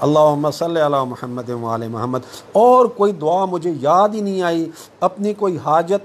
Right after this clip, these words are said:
अपनी कोई ख्वाहिश मुझे याद ही नहीं आई।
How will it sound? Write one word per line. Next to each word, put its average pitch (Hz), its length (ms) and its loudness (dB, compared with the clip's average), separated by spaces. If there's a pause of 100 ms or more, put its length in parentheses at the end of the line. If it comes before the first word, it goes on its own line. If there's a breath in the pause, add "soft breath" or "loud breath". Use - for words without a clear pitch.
अपनी 190 240 -6
कोई 180 180 -4
ख्वाहिश 175 400 -2
मुझे 170 260 -4
याद 185 440 2
ही 202 80 -4
नहीं 175 200 -4
आई। 160 240 -4